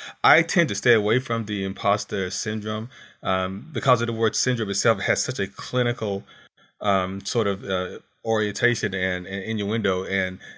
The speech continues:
it was not, again, it is not a syndrome in the classic sense of something that is, that is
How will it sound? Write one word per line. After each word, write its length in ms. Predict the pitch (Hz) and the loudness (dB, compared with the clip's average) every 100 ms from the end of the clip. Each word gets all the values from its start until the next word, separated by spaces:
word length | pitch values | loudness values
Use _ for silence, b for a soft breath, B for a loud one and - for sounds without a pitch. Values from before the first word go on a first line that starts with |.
| B - | B -2
it 80 | 110 | 0
was 200 | 98 95 | 0 0
not, 340 | 110 113 - - | 4 4 2 -6
again, 500 | 101 98 104 98 98 - | -4 0 2 2 -2 -6
it 160 | 113 107 | -4 -2
is 80 | |
not 200 | 101 120 | 4 4
a 40 | 104 | 4
syndrome 560 | - 147 135 120 113 | 2 4 4 4 2
in 80 | 107 | 2
the 100 | 101 | -2
classic 440 | - - 107 113 95 | -2 2 2 2 -2
sense 240 | 120 104 | 0 0
of 100 | 98 | -2
something 400 | - 110 110 101 | -2 -2 -2 2
that 180 | 101 101 | 2 2
is, 220 | 95 95 - - | 0 -4 -14 -4
that 220 | 107 101 | 2 2
is 260 | 95 - | 0 -6